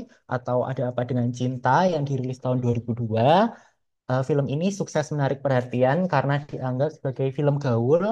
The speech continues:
di kalangan remaja pada masanya. Sementara ada A A D C dua yang dirilis tahun dua ribu enam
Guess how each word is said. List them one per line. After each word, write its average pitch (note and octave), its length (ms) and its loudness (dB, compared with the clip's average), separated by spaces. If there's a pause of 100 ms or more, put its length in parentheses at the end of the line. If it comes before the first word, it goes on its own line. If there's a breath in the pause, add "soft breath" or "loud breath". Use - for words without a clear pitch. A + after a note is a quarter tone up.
(300)
di C#3+ 160 -10
kalangan B2+ 320 -2
remaja B2+ 380 -2 (120)
pada B2+ 140 -4
masanya. A#2 540 -2 (1160)
Sementara B2+ 380 2 (140)
ada B2 180 0 (120)
A - 20 0 (100)
A - 100 0
D - 20 -4 (140)
C - 20 -14 (180)
dua A#2 500 -2
yang E3 160 0
dirilis B2+ 400 -4
tahun B2+ 300 -4
dua B2+ 100 0
ribu B2 240 -4
enam C3 180 -2